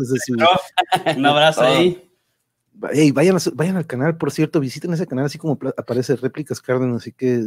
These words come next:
Speaker 1: este, apoyar el talento, la neta, que la otra vez estaba aventando unos cascos del Mandalorian, qué
Speaker 3: Un perro.
Speaker 1: chingones están esos cascos, eh, la neta.
Speaker 3: La
Speaker 1: Pero
Speaker 3: neta que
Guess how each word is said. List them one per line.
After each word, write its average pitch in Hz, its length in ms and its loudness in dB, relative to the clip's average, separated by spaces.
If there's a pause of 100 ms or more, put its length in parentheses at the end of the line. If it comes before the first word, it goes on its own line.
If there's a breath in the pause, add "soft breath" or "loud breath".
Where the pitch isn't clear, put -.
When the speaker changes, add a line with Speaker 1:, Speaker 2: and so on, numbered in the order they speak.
(120)
Speaker 1:
este, 107 440 -10
apoyar 107 360 -8
el 123 120 0
talento, 117 400 -2
la 113 80 0
neta, 113 180 -2
que 110 220 -2
la 101 100 -2
otra 135 160 0
vez 131 100 2
estaba 151 180 2
aventando 135 280 4
unos 160 160 4
cascos 165 360 0
del 131 120 6
Mandalorian, 123 760 2 (120)
qué 160 260 -10
Speaker 3:
Un 107 100 -16
perro. - 0 - (300)
Speaker 1:
chingones 127 300 0
están 127 260 -2
esos 127 260 -2
cascos, 120 420 -6
eh, 139 40 -4
la 123 120 -2
neta. 113 260 -4
Speaker 3:
La - 60 -16 (500 loud breath)
Speaker 1:
Pero 143 260 6
Speaker 3:
neta 147 140 4
que - 20 0